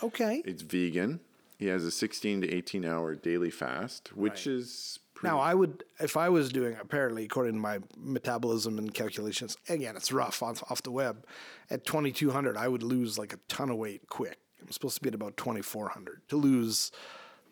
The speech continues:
Speaker 1: a pound, pound a week, pound and a half a week, something like that.
Speaker 2: I don't know.
Speaker 1: So twenty-two, I'm, I'm, I'm, well, I don't know. Maybe I'll try it.
Speaker 2: So he says, "What is healthy chocolate?" He says there's five levels.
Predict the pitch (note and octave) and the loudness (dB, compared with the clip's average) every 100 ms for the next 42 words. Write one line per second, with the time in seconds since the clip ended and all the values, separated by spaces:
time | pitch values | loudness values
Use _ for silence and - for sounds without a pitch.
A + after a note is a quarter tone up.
0 | _ - A#2+ C#3 B2+ A#2 A#2 G#2 - - | _ -8 -4 0 2 2 2 -2 -6 -14
1 | - _ _ - C3 D3+ G3+ - _ _ | -20 _ _ -6 -2 0 0 -2 _ _
2 | - - _ - - C3 C3+ C3 - D#3 | -20 -20 _ -12 -8 -4 -2 -2 -2 -2
3 | F3+ - - B2+ A2 G2+ F#2+ E2 D2+ E2 | -2 -4 -6 -4 -6 -6 -8 -6 -6 -6
4 | D2+ - _ _ - - - - - - | -8 -18 _ _ -20 -20 -20 -18 -12 -4
5 | D#3+ E3+ D3+ D#3+ E3 C3 B2 B2 B2 B2+ | 2 4 4 6 6 6 4 2 0 2
6 | A#2+ A#2 A#2+ A#2 A2+ G#2+ - _ _ _ | 0 0 0 2 0 -4 -10 _ _ _
7 | _ _ _ _ _ _ _ _ _ _ | _ _ _ _ _ _ _ _ _ _
8 | _ _ _ _ - C#3 - D3 - _ | _ _ _ _ -6 -4 -4 -10 -18 _
9 | - A#2+ C3 G#3 - _ - A2+ A#2+ B2 | -12 -4 -2 -2 -4 _ -8 -2 0 2
10 | - - - - - - A2 A2 A2+ A2+ | 2 0 -4 -14 -20 -2 2 2 2 4
11 | G#2 G2 G#2+ A2+ B2 A#2 G#2+ - G#2 - | 4 2 2 2 2 0 -2 -2 -4 -2
12 | F#2+ - - - F#2+ - F#2 F2 F2 E2 | -2 -2 -8 -6 -4 0 2 2 2 2
13 | - - G2 F#2 E2 D#2+ C3 F3+ - | 0 0 0 2 0 0 -4 -6 -18